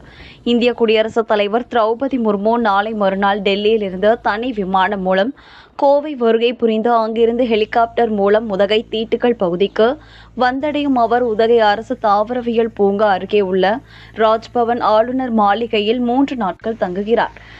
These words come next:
இதனைத் தொடர்ந்து இருபத்தி எட்டாம் தேதி குன்னூர் வெலிங்டன் ராணுவ பயிற்சி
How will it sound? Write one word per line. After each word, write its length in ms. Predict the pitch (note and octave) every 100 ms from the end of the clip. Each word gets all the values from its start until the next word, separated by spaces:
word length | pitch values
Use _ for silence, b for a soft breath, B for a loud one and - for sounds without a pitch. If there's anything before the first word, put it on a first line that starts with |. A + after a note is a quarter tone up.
| B B B3
இதனைத் 360 | A#3+ A#3 A#3 A#3+
தொடர்ந்து 320 | A3+ A#3 B3
இருபத்தி 340 | A3 A3 A3+ G#3
எட்டாம் 300 | G#3 B3+ B3
தேதி 260 | A#3 A3 A#3+ C4
குன்னூர் 340 | B3 B3 B3+ G#3
வெலிங்டன் 480 | G3+ A3 B3 B3+ A#3+
ராணுவ 420 | A3+ G3+ G#3+ A#3 A3+
பயிற்சி 320 | G#3 F#3+ -